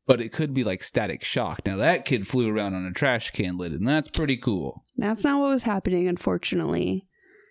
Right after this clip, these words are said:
Speaker 2: Like the calm before the storm, this is where we reach stage two,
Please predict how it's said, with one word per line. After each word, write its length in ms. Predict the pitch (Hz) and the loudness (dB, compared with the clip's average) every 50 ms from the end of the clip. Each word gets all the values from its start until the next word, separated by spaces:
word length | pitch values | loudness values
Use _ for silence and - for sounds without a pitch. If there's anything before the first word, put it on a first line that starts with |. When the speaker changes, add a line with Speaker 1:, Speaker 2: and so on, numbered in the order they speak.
| _ _ _ | _ _ _
Speaker 2:
Like 160 | 196 196 196 | 0 0 2
the 120 | - 214 190 | 0 -2 0
calm 340 | - - 220 220 226 240 | 0 0 0 2 2 0
before 300 | 233 240 - - 220 214 | 0 0 0 0 0 0
the 80 | 214 220 | 0 -2
storm, 600 | - - - 208 196 190 185 180 180 180 180 180 - _ _ _ _ | -4 -2 0 2 2 2 2 2 0 0 0 -2 -4 _ _ _ _
this 240 | - 208 196 190 - | 0 0 0 2 0
is 140 | 214 208 208 | 0 0 0
where 200 | 196 196 190 190 | 0 0 0 2
we 120 | 202 202 | 0 0
reach 500 | 190 180 180 185 180 180 - - - - | 0 0 0 -2 -2 -2 -4 -6 -6 -4
stage 520 | - - - - 180 175 180 180 - - - | -4 -2 0 0 0 0 0 -2 -4 -4 0
two, 260 | - - 185 - | 2 2 2 2